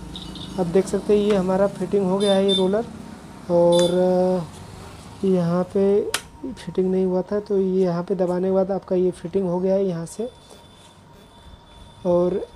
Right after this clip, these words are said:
इस तरीके से friend आप इसका drum भी change कर सकते हैं, यहाँ लगा सकते हैं। तो drum को friend आपको यहाँ पे जैसे ये वाला है इसके अंदर जाना चाहिए, तो यहाँ से हम इसको side में करेंगे और इसके अंदर देखिए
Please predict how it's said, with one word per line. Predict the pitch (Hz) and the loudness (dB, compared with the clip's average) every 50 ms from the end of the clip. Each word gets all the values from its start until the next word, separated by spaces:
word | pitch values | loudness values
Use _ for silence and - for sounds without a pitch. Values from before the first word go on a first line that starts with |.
| - - - | -12 -4 -2
इस | 202 180 - - | -2 -2 -2 -2
तरीके | - 185 190 190 208 202 | 0 0 2 2 0 -2
से | 202 - - | -4 -6 -6
friend | - 214 220 220 - 190 | -6 -6 -6 -4 -4 -4
आप | 175 175 - 185 | -4 -2 -2 -4
इसका | 175 - - - 185 180 180 180 185 | -6 -4 -2 -2 0 0 2 0 0
drum | 175 170 160 175 180 185 190 | -2 -2 -2 0 0 0 2
भी | 190 196 202 | 2 0 0
change | 196 - - 190 185 185 185 | 0 -2 -2 -2 0 0 -2
कर | 185 196 | -2 -4
सकते | 185 - - - - - | -4 -4 -8 -8 -4 -2
हैं, | 208 196 | 0 0
यहाँ | 185 180 185 | 0 0 0
लगा | 185 185 180 185 180 | 0 0 0 0 -2
सकते | 175 - - - - 240 | -2 -6 -10 -10 -10 -10
हैं। | - - - - - - - - - - - | -10 -10 -12 -14 -14 -14 -14 -14 -16 -6 0
तो | - 185 | 2 2
drum | 180 170 - 196 185 190 202 | 2 2 2 2 2 2 2
को | 190 - | 0 -2
friend | 202 202 202 214 214 247 - - | -2 0 -2 -4 -4 -4 -6 -4
आपको | 180 175 175 - - 208 196 | -4 -4 -4 -4 0 0 2
यहाँ | 190 180 165 165 170 | 2 2 0 -2 -2
पे | - 196 196 220 220 | -2 -2 -2 -2 -2
जैसे | 196 175 175 160 170 175 | -4 -4 -4 -2 -2 -2
ये | 180 175 180 185 | 0 2 2 4
वाला | 185 190 185 180 180 | 4 4 2 2 0
है | 185 214 226 - - - - - - - - - - | -2 -4 -6 -12 -18 -20 -20 -20 -20 -20 -16 -4 -2
इसके | 185 160 - - 220 | -2 -2 0 -2 -2
अंदर | - - 196 180 175 190 185 | -2 0 -2 0 2 2 2
जाना | 185 185 180 180 180 | 2 2 0 0 -2
चाहिए, | 175 - 185 180 190 214 | -2 -2 -2 -2 0 -2
तो | 214 214 - 202 196 214 | -2 -2 -2 0 0 0
यहाँ | 415 392 233 185 175 170 175 | -2 -4 -4 -2 -2 -2 -2
से | 175 - - 202 | -4 -4 -2 -2
हम | 185 185 190 | -2 0 -2
इसको | 180 - - - 190 | -4 -4 -4 -4 -4
side | 185 - - 170 175 180 180 | -4 -2 -2 -2 0 0 0
में | 180 185 180 | -2 -4 -4
करेंगे | - 185 185 190 196 208 226 | -2 -2 -2 -2 -2 -4 -4
और | - - 175 170 175 | -4 -4 -2 -2 -2
इसके | 175 165 - - - 185 | -2 -6 -6 -6 -4 -4
अंदर | 175 180 185 | -2 -2 -2
देखिए | 185 170 175 165 - - 202 240 | -2 -2 -4 -6 -4 -6 -6 -6